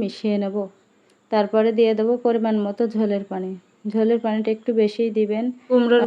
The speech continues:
বড়িতে পরবর্তীতে ঝোল অনেকটাই টেনে নেয়, এর জন্য পানি সামান্য পরিমাণ বেশি দিলে হবে। এরপরে তোমার পানি দেওয়া শেষ। এরপর তরকারিটাকে আমি নেড়ে চেড়ে মিশিয়ে নিলাম। এরপরে বলক আসা পর্যন্ত অপেক্ষা করব।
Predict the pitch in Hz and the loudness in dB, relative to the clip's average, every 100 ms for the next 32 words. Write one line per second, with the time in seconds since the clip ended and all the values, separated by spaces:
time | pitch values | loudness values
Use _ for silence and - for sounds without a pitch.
0 | 233 226 220 240 254 240 226 208 214 220 | 2 2 2 0 0 2 0 0 -2 0
1 | 240 240 226 226 220 208 208 - 247 247 | 0 0 0 0 0 0 -4 -2 -2 0
2 | 220 202 190 180 180 - - _ 220 214 | 0 0 -2 -4 -8 -16 -20 _ -4 -2
3 | 226 233 233 226 226 240 233 240 233 226 | -2 -2 -4 -4 -4 -2 0 0 0 -2
4 | 226 226 202 196 202 214 214 208 202 226 | -2 -2 -4 -4 -4 -2 0 -2 -4 -4
5 | 269 269 - 214 214 214 208 214 202 208 | -6 -8 -8 -6 -2 -2 -2 -4 -6 -4
6 | 202 208 208 - 220 247 262 214 214 214 | -4 -2 -2 -2 -2 -2 -4 -6 -6 -6
7 | 214 208 202 196 202 220 226 214 208 208 | -6 -4 -6 -6 -6 -6 -4 -4 -4 -6
8 | 226 277 233 220 196 190 190 180 - _ | -4 -2 -2 -4 -6 -4 -4 -6 -10 _
9 | - - - - _ 220 214 226 220 220 | -20 -20 -20 -20 _ -6 -2 0 2 2
10 | 220 214 202 208 214 214 214 214 202 208 | 2 0 -2 -4 -2 -2 -2 -4 -4 -8
11 | - 214 214 208 | -10 -8 -4 -2